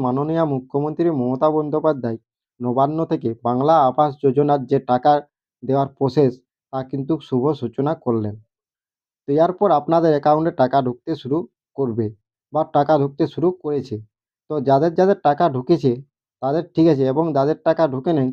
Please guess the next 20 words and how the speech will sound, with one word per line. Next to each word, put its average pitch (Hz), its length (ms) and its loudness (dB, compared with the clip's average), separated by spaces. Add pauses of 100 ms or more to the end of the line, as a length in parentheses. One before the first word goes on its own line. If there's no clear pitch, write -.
তাদের 139 200 0 (100)
কবে 147 180 0 (120)
থেকে 160 180 -2
এই 156 120 -2
টাকাটা 143 240 0 (100)
ঢুকবে, 113 260 -2 (640)
সে 165 60 -4 (120)
সমস্ত 165 300 -2 (100)
কিছু 190 160 0 (100)
আপনাদেরকে 160 520 0
এখন 156 240 -2
আমি 151 180 -2
এই 151 140 0
ভিডিওর 143 360 0
মাধ্যমে 131 340 -2 (520)
দেখাবো। 123 320 -2 (1040)
তবে 151 220 -2
তার 147 160 6
আগে 175 200 -4
ছোট্ট 139 200 -8